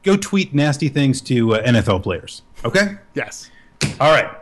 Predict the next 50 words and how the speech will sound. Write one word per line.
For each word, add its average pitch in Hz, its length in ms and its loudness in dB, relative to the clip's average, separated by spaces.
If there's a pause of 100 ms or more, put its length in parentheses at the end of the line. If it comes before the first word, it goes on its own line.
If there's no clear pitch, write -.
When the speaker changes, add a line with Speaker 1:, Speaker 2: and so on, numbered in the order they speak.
Speaker 1:
So, 180 480 2
uh, 170 220 4
<laughs> 160 40 0
with, - 380 2
with, 139 300 0
is 139 80 -2
that 170 160 0
good 185 100 -2
enough? 220 300 -4
Well, 139 200 -8
with 151 320 -6
that 254 180 2
in 214 80 4
mind, 120 340 2
Speaker 2:
That's 208 100 -2
a - 20 -8
good 185 120 0
setup. 127 400 -4
Okay. 127 260 -8 (460)
Speaker 1:
Yeah, 117 240 -2
with 147 120 0
that 220 140 6
in 185 100 2
mind, 143 320 4
let's, 151 280 0
uh, 143 160 0
let's 143 200 -2
get 156 200 -2
to 147 160 -4
some 135 240 -2
of 123 60 -2
the 113 80 -4
news 113 580 0
and 110 160 0
notes, 101 400 -2 (140)
otherwise 107 460 0
known 104 360 0
on 104 200 0
this 110 240 0
very 104 260 -2
program 101 440 0
as 95 120 2
the 98 80 -4
Tids 98 240 -2
and 95 80 -2
Bits. 98 280 -2 (680)
Um, 120 440 2 (1120)
folks, - 420 0
we, 151 360 2
uh, 120 200 2